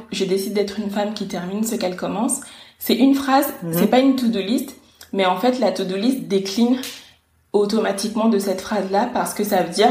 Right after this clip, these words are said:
Speaker 2: Ah
Speaker 1: que
Speaker 2: ouais.
Speaker 1: cette femme-là, si elle termine ce qu'elle commence, ça veut dire qu'elle est organisée,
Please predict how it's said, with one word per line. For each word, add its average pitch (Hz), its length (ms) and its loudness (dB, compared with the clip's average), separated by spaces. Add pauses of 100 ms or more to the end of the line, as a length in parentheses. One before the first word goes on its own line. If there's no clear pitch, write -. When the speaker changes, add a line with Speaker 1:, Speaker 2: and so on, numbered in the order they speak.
Speaker 2:
Ah - 120 2
Speaker 1:
que - 60 6
Speaker 2:
ouais. - 140 6
Speaker 1:
cette - 80 -2
femme-là, 202 480 0
si 233 120 0
elle 202 100 2
termine 196 280 0
ce 226 60 0
qu'elle 180 160 0
commence, 196 320 -2 (400)
ça 196 160 0
veut 180 60 2
dire 226 180 0
qu'elle 180 220 0
est 175 160 -6 (300)
organisée, 180 760 -2